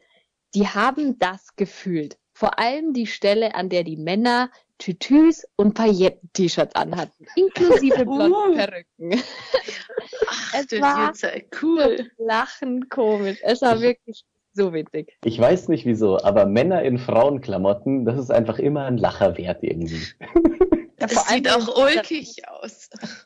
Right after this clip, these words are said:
Speaker 1: Sie haben es gefühlt. Also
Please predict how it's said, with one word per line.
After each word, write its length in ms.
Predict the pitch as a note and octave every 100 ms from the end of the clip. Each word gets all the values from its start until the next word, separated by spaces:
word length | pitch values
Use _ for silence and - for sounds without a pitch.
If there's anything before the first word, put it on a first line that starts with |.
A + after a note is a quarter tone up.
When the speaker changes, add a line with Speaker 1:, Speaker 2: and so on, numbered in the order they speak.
| _ - _ _ _ -
Speaker 1:
Sie 200 | G#3 B3
haben 420 | B3+ C4 D#4+ D#4
es 240 | - A#3 -
gefühlt. 680 | B3 G#3+ - A#3+ G#3+ E3 - -
Also 420 | G3 G3+ G3